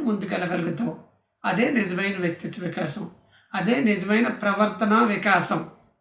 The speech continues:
ఆ బిహేవియర్‌ని మాడిఫై చేసుకోకుండా సిగ్గర్లు సిగ్గుతోటే, భయస్థులు భయంతోటే,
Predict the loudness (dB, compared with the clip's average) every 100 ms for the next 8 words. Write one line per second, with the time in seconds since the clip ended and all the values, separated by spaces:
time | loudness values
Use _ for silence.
0 | _ _ _ _ _ 2 4 6 8 10
1 | 10 8 8 8 6 2 2 2 0 -2
2 | 0 0 2 2 4 2 -4 -16 -8 -6
3 | 2 4 4 2 -2 -4 0 0 2 2
4 | 0 -6 -2 2 2 2 0 -2 -2 -2
5 | 0 0 0 -2 0 -2